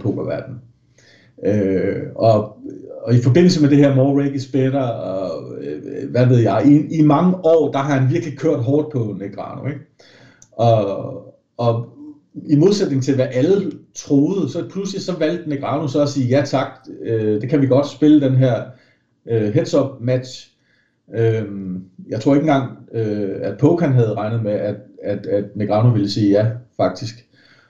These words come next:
Og de har så besluttet sig for at spille, øh, til at starte med tolv et halvt tusind hænder,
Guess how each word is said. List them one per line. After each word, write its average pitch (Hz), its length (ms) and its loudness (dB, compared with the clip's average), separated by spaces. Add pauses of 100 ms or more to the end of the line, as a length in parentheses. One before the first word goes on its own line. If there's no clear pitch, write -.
(120)
Og 120 340 4
de 151 60 6
har 143 80 6
så 185 140 2
besluttet 170 320 -4
sig 143 140 -8
for 151 140 -2
at 127 160 -4
spille, 170 400 0 (340)
øh, 120 540 0
til - 100 -2
at 139 80 0
starte 165 340 -2
med 156 100 -2
tolv 143 280 0
et 123 60 -8
halvt 151 200 -2
tusind 127 300 0
hænder, 165 300 0